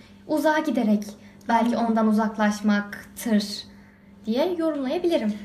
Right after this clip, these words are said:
Speaker 2: Evet, senin gibi düşünen insanlar var. Jason işte "Annemizi bir yıl sonra, pardon, öldürmeden
Speaker 1: Öldürünce.
Speaker 2: bir yıl önce işte ondan nasıl kurtulacağımızı biliyorum" şeklindeki açıklamalarının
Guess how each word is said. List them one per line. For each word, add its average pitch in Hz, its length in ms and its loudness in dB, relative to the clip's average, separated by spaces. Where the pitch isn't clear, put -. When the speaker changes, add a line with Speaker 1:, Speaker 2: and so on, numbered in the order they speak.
Speaker 2:
Evet, 285 220 2
senin 285 260 0
gibi 285 180 0
düşünen 285 300 0
insanlar 269 520 0
var. 226 200 4
Jason 254 380 2
işte - 220 -2
"Annemizi 247 580 2
bir 247 60 0
yıl 247 120 2
sonra, 247 600 -2
pardon, 233 320 0
öldürmeden 262 460 4
Speaker 1:
Öldürünce. 254 160 4
Speaker 2:
bir 262 60 2
yıl 269 100 2
önce 247 360 2
işte 240 300 -6
ondan 254 280 4
nasıl 254 200 -4
kurtulacağımızı 240 840 0
biliyorum" 247 380 2
şeklindeki 240 560 -4
açıklamalarının 233 920 -4